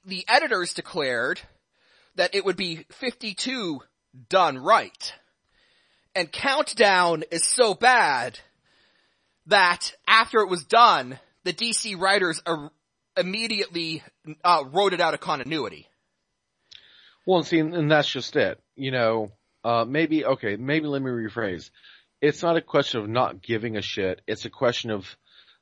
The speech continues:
Speaker 2: them thinking they have creative ideas that matter.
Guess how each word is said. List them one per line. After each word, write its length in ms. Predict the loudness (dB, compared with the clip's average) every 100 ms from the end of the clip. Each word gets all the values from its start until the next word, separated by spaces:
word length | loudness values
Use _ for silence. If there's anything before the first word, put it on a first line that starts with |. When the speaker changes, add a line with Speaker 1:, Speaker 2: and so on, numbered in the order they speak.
| _
Speaker 2:
them 440 | -6 0 2 2 -2
thinking 720 | -2 -4 -4 -6 -6 -10 -8
they 220 | 0 0 0
have 460 | -2 0 -2 -4
creative 500 | -12 -8 -4 -4 0
ideas 460 | 0 0 -2 -2 -2
that 120 | -6
matter. 480 | -2 -2 -4 -8